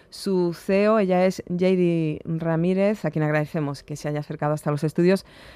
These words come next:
de Cadena Ser Marbella Costa del Sol. Ha sido un placer, muchísima suerte,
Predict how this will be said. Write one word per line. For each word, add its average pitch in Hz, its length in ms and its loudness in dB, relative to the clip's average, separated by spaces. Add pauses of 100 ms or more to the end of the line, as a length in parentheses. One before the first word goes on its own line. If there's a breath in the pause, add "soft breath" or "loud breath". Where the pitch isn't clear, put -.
(140 loud breath)
de 175 220 4
Cadena 190 300 4
Ser 190 200 2
Marbella 185 420 4
Costa 190 340 0
del 160 140 4
Sol. 170 220 0
Ha 180 60 2
sido 202 480 -2
un 190 200 -4
placer, 202 500 4 (540 loud breath)
muchísima 202 540 2
suerte, 240 580 2